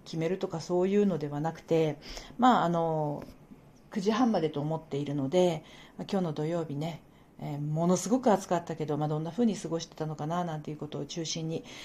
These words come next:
あの、聞いてくださってる方も、どんな土曜日を過ごされて、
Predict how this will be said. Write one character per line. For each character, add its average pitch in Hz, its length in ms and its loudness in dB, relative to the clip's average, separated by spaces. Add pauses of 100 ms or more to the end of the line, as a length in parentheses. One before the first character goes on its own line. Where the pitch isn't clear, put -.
(200)
あ 175 120 -4
の、 165 240 -4
聞 196 120 -8
い - 40 -4
て 185 80 0
く 185 60 2
だ 190 100 -2
さ 208 140 0
っ - 20 2
て 202 120 -4
る 170 120 -2
方 170 220 -8
も、 165 280 -4 (300)
ど 180 160 6
ん 247 80 10
な 247 120 8
土 226 120 6
曜 226 240 4
日 151 120 -2
を 143 80 0
過 143 140 -6
ご 147 120 -2
さ 147 120 -6
れ 143 140 -4
て、 - 300 -6